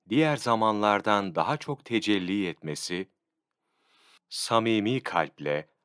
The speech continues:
Allahu Teala'ya yönelenlerin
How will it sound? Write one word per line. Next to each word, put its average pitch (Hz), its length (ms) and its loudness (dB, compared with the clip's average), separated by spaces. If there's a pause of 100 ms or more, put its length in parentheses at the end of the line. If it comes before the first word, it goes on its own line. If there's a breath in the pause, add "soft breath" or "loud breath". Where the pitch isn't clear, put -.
(120)
Allahu 127 560 2
Teala'ya 98 760 0
yönelenlerin 104 880 0